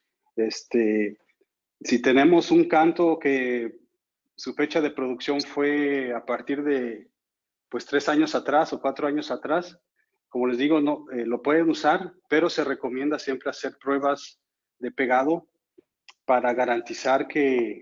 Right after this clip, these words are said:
pues, todos los, la materia prima, el primer, se manten-, esté en buenas condiciones. Pero prácticamente es, eh, mantenerlo dentro de su caja original, libre de polvo. Siempre,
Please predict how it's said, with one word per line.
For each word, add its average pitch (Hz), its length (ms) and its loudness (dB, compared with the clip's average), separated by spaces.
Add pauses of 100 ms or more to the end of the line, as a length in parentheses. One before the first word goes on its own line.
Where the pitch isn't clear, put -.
(140)
pues, 120 180 -6
todos 143 280 2
los, 139 580 -4 (320)
la 120 80 -2
materia 143 420 0
prima, 147 380 2
el 131 140 -2
primer, 147 680 0 (680)
se 127 140 -10
manten-, 120 540 -6 (160)
esté 127 300 -2
en 139 100 2
buenas 139 260 0
condiciones. 113 840 -4
Pero 123 220 -2
prácticamente 160 880 0 (320)
es, - 500 -6 (240)
eh, 107 520 -8 (280)
mantenerlo 135 600 2
dentro 127 300 -2
de 117 80 -4
su - 140 -10
caja 143 240 -2
original, 147 680 -2
libre 139 300 0
de 120 100 -2
polvo. 170 420 2
Siempre, 143 840 0